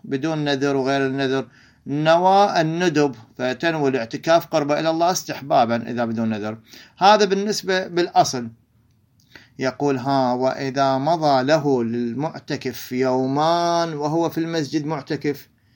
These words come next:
اليوم الثالث شي يصير؟ يصير واجب بعد. ها، اليوم الأول مستحب إذا بدون نذر، والثاني مستحب، الثالث بعد يكون ملزم يكمله،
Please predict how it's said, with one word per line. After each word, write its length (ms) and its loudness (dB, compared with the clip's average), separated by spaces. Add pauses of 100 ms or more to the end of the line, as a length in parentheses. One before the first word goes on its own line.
(320)
اليوم 320 4
الثالث 400 0
شي 100 -4
يصير؟ 400 -2
يصير 300 -2
واجب 500 2
بعد. 320 2 (720)
ها، 280 0
اليوم 300 0
الأول 340 2
مستحب 500 -2
إذا 200 0
بدون 260 0
نذر، 300 -4
والثاني 440 -2
مستحب، 500 -4
الثالث 580 0
بعد 220 -2
يكون 360 -2
ملزم 420 0
يكمله، 680 -2